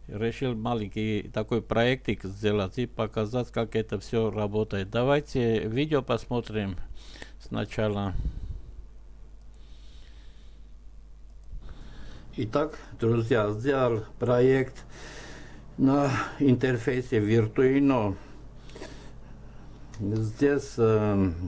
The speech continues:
нода M C U, два реле, датчик температуры. Отсюда вот, э, управлять будем этим. Э, то есть вот это контроллер для,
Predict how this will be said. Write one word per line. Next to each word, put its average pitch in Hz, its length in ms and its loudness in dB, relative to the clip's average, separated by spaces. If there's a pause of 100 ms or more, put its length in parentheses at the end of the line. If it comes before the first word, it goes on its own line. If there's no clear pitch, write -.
(120)
нода 117 380 4
M 117 160 2
C 127 180 2
U, 131 360 6 (500)
два 117 580 4 (180)
реле, 120 580 4 (500)
датчик 120 420 0 (100)
температуры. 120 1080 4 (1400)
Отсюда 123 460 4
вот, 113 300 6
э, 107 40 6
управлять 113 1000 6
будем 113 480 4 (480)
этим. 107 460 2 (440)
Э, 110 120 4
то 139 180 4
есть 147 160 4
вот 135 180 4
это 120 460 6
контроллер 127 600 4
для, 113 680 4